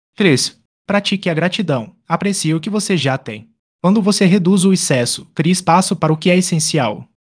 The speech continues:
Isso pode levar a uma maior autodescoberta e clareza sobre seu propósito. A importância de alinhar riqueza e propósito. Alinhar riqueza e propósito é fundamental para viver uma vida plena.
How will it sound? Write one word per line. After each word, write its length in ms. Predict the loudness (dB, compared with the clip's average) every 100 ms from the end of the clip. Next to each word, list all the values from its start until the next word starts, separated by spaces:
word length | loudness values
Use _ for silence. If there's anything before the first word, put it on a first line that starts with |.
| _
Isso 200 | -4 -2
pode 200 | -2 0
levar 300 | 0 0 0
a 40 | 2
uma 140 | 2
maior 240 | 2 2
autodescoberta 920 | 2 2 -2 -6 -4 -2 -2 -2 -4 -10
e 80 | -6
clareza 400 | -2 0 0 0
sobre 260 | -2 -2
seu 220 | -2 -4
propósito. 760 | -6 -6 -2 -2 -2 -6 -14 -20 _ _ _
A 120 | -4
importância 560 | -4 -4 -4 -2 -2 -2
de 100 | -4
alinhar 260 | -2 -2 0
riqueza 540 | -2 -2 0 0 -4 -8
e 80 |
propósito. 580 | -8 -6 -6 -4 -4 -4
Alinhar 260 | -4 -2 0
riqueza 560 | -2 -2 -2 -2 -4 -8
e 80 | -8
propósito 600 | -6 -6 -4 -2 -4 -6
é 40 |
fundamental 720 | -6 -4 -2 0 -2 0 -2 -2
para 180 | -4
viver 300 | -2 -4 -2
uma 140 | -2 -2
vida 240 | -2 -4
plena. 480 | -4 -6 -6 -8 -16